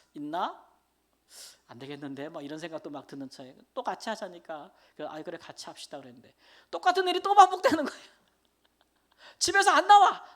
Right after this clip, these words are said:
선교제 가자래도 안 가고. 어, 그래서 "희한하다. 이거 뭐, 이거 뭐, 왜 그러나?" 그랬더니, 아이, 그 다음에 둘째를 가지셨어요, 이분이.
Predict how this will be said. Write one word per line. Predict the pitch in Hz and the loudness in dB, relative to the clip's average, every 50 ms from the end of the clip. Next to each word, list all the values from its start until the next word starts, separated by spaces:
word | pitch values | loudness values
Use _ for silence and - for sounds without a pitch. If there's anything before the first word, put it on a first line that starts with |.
| _ _ _ _ _ _ _ _ _ _ _ _ _ _ _ _ _ _ _ _ _ | _ _ _ _ _ _ _ _ _ _ _ _ _ _ _ _ _ _ _ _ _
선교제 | _ - 311 311 349 349 320 311 | _ -12 -8 -6 -6 -4 -4 -4
가자래도 | - - 214 285 294 311 302 302 285 | -4 -2 0 2 2 2 2 2 0
안 | - - 277 - | -2 -4 -8 -10
가고. | - 185 175 - - - - _ _ _ _ _ _ _ _ - - - - - _ _ _ _ _ _ _ _ _ | -10 -10 -10 -10 -14 -20 -20 _ _ _ _ _ _ _ _ -20 -20 -20 -20 -20 _ _ _ _ _ _ _ _ _
어, | 466 480 466 427 | -2 0 0 -2
그래서 | - - 285 247 262 | -6 -10 -12 -14 -12
"희한하다. | - - - - 151 151 139 127 123 127 117 | -14 -14 -16 -14 -14 -12 -12 -12 -12 -14 -14
이거 | 113 120 | -16 -16
뭐, | 120 110 110 117 123 117 120 123 123 | -18 -18 -18 -20 -20 -18 -18 -18 -16
이거 | 120 143 135 | -14 -14 -16
뭐, | 117 110 113 | -14 -16 -16
왜 | 117 123 | -14 -14
그러나?" | 147 160 143 131 127 123 117 117 | -12 -12 -12 -12 -12 -14 -16 -16
그랬더니, | 113 113 - - - 113 113 _ _ _ _ _ _ _ _ _ _ _ _ | -18 -20 -20 -20 -20 -20 -20 _ _ _ _ _ _ _ _ _ _ _ _
아이, | - 254 294 285 - | -6 -6 -6 -6 -8
그 | - 220 | -8 -6
다음에 | 202 226 226 220 190 208 185 - - | -2 -2 -2 -2 -4 -6 -10 -12 -16
둘째를 | - - 170 196 - 262 247 226 | -16 -16 -14 -10 -8 -8 -8 -8
가지셨어요, | 180 147 135 - - - 117 110 - - 101 | -10 -12 -14 -14 -16 -20 -20 -20 -20 -20 -20
이분이. | 95 _ _ _ _ | -20 _ _ _ _